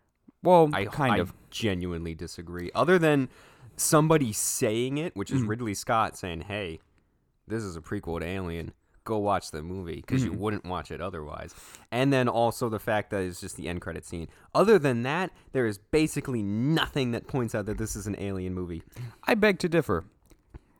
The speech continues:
Speaker 2: Oh,
Speaker 1: There
Speaker 2: oh,
Speaker 1: are
Speaker 2: oh,
Speaker 1: oh,
Speaker 2: oh,
Speaker 1: yeah.
Speaker 2: oh. <laughs>
Speaker 1: Um, so there's, there's actually, like, what I enjoyed about this film is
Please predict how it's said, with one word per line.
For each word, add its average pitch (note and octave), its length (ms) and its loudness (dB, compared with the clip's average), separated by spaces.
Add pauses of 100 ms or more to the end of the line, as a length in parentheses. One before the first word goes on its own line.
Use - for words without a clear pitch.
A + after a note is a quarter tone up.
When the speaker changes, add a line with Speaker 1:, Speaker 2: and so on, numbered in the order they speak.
Speaker 2:
Oh, - 60 -10
Speaker 1:
There F3 320 10
Speaker 2:
oh, - 20 10
Speaker 1:
are D#3 400 10
Speaker 2:
oh, - 20 0
Speaker 1:
oh, G#2+ 280 0 (160)
Speaker 2:
oh, B2+ 60 8
Speaker 1:
yeah. G2 220 2
Speaker 2:
oh. F#2 460 -2 (380)
<laughs> - 500 4
Speaker 1:
Um, C#3 240 4
so D#3 120 8
there's, E3 340 6
there's E3 300 4
actually, G#4 340 4
like, A#3+ 320 2 (380)
what D3+ 160 8
I E3 60 6
enjoyed C#3+ 360 6
about C#3 180 4
this A#2+ 140 -2
film A#2+ 220 4
is G#2 140 -2